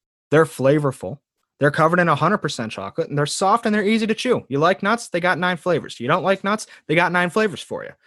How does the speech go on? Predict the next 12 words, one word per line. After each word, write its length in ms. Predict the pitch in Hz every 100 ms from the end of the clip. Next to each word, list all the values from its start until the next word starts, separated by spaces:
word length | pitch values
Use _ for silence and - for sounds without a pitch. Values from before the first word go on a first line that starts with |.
| _ _
They're, 240 | 147 147 139
they're, 200 | 147 135
they're 160 | 139
partial 400 | 139 185 196 180
to 180 | 151 -
everybody. 540 | 151 175 165 165 170 - - -
And 100 | 160
let 120 | 226
me 100 | 277
tell 180 | - 196
you 140 | 170
guys 400 | 135 117 110 135